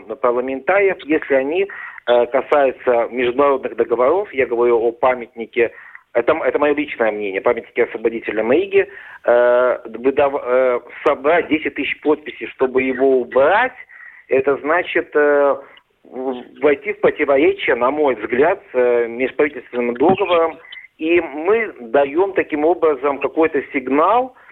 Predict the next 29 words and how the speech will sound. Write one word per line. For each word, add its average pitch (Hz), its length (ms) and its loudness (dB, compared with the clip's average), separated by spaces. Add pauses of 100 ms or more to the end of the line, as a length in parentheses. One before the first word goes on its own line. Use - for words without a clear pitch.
(140)
что - 380 0
эту 160 300 0
тему 170 480 -2
можно 139 480 2
обсуждать. 143 720 0
И 156 40 -8
вот 131 180 0
то, 156 100 0
что - 180 -18
случ-, 127 320 -8
случилось 143 380 0
в - 40 -16
Екатеринбурге 175 640 0 (360)
с - 40 -4
этой 139 180 2
пушкой, 143 420 -4
которая 120 380 2
была 120 240 4
выдернута 113 580 -2
и 107 80 -2
которую, 110 1000 2 (120)
как - 160 -2
мне 120 100 -2
кажется, 120 320 -2
уже 113 160 0
нашли, 127 440 0
насколько - 260 -4
есть 104 140 0
информация, 165 560 0